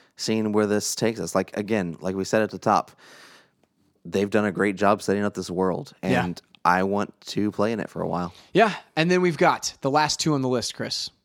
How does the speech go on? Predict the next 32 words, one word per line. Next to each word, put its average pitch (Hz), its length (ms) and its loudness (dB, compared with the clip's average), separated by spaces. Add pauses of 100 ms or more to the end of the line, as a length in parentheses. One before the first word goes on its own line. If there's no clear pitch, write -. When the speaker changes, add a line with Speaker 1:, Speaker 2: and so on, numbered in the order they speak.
(680)
Speaker 2:
Twenty 160 280 0
twenty. 131 260 0
Both 135 220 2
of 151 80 -2
these 143 160 0
are 143 60 4
in 135 80 0
twenty 135 240 -2
twenty. 120 260 -2
We 120 120 0
have 120 80 -2
Cyborg, 165 680 4 (760)
so 117 280 -2
that's 131 180 0
pretty 202 160 0
far 190 220 6
out. 180 320 6 (240)
And 147 100 -2
then 156 80 0
the 160 100 0
last 226 360 -2
one 139 120 0
on 110 120 -6
the 104 100 -8
list, - 320 -8
relating 220 440 6
to 302 100 6
what 294 100 6
you 285 140 4
just 302 200 2
brought 302 240 8
up, 208 280 6